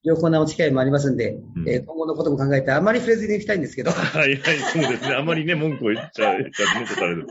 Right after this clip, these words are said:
Speaker 2: あー、でもね、当時のね、もう、だからもう、だからね、そういうほんと状況に入っちゃうとね、もう、なんかね、特定の会社だけでも全-、全体が、もう銀行、金融業界全体がもうそうなっちゃいますもんね。いやーね、でも、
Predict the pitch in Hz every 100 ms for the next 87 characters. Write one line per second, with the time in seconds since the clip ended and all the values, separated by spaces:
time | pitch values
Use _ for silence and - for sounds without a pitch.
0 | - _ - - - - - - - -
1 | _ _ _ _ _ 82 85 85 82 85
2 | 82 85 104 120 127 120 104 98 95 117
3 | 113 113 110 113 107 110 110 113 104 92
4 | 98 101 127 180 185 190 190 180 175 160
5 | 175 175 185 180 175 170 160 - 98 90
6 | 101 107 120 117 90 - - - - 113
7 | 107 92 87 - 143 135 117 - 180 -
8 | 202 226 226 214 202 196 180 143 113 262
9 | 339 - - - 170 262 294 302 240 220
10 | 208 180 160 233 233 226 262 294 294 311
11 | 170 185 208 220 208 196 202 170 143 143
12 | 123 117 - 85 76 - 71 71 85 98
13 | - - _ _ _ _ _ - - _
14 | _ _ 85 85 80 76 76 76 71 71
15 | 71 69 69 78 104 123 127 117 95